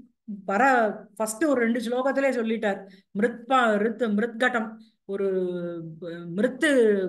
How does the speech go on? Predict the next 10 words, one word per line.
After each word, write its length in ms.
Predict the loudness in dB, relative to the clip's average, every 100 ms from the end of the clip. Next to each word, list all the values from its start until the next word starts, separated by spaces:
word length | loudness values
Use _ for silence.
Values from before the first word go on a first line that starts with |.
| -6 -8
பாளையம் 500 | -2 2 4 4 2
எடுத்துன்னு 240 | 2 2 0
வந்து 260 | 0 -2
தான் 180 | 0 0
இவருக்கு 260 | 0 -2 -4
வந்து 400 | -4 -2 -2 -4 -14 -16
அதிதி 240 | -8 -6 -2 0
சத்காரமே 520 | 0 0 0 0 -4
பண்றார் 800 | -6 -6 -4 -2 -2 -4 -6 -6
ரகு. 280 | -6 -2 -4